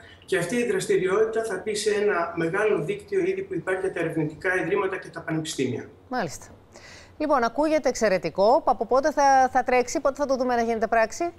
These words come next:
Speaker 1: Έχουμε, έχουμε υπογράψει την, ε, σύμβαση, όπως σας είπα, και θα αρχίσουν οι εργασίες για την εγκατάσταση των χώρων.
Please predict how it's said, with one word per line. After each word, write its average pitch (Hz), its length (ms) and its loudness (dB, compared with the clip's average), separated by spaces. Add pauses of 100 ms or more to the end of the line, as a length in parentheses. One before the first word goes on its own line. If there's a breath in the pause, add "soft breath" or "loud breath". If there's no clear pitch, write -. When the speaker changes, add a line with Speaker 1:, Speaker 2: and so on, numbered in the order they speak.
(160)
Speaker 1:
Έχουμε, 220 360 0
έχουμε 214 540 0
υπογράψει 185 760 -2
την, 143 200 -6
ε, 127 200 -8
σύμβαση, 151 440 -4
όπως 143 160 -8
σας - 200 -10
είπα, 247 200 -6
και 226 100 -8
θα 214 100 -8
αρχίσουν 202 400 -6
οι 175 80 -2
εργασίες 156 460 -2
για 190 120 0
την 170 100 -10
εγκατάσταση 165 500 -6
των 139 160 -10
χώρων. 113 260 -12